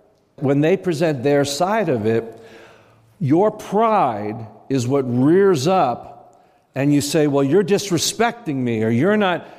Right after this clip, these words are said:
you're not hearing what is true. Something's really wrong in you.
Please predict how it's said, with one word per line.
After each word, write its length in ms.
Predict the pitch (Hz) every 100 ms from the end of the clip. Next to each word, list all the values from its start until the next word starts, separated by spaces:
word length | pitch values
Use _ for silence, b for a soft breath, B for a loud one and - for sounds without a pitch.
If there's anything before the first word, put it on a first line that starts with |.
| B
you're 200 | 165 220
not 200 | 202 160
hearing 680 | 180 247 254 185 151 143 143
what 200 | 175 175
is 240 | 165 -
true. 680 | - - 208 262 240 143 113 - B B B -
Something's 520 | - 233 185 220 156
really 280 | 226 214 180
wrong 540 | 151 190 247 262 240
in 180 | 175 156
you. 480 | 147 143 143 165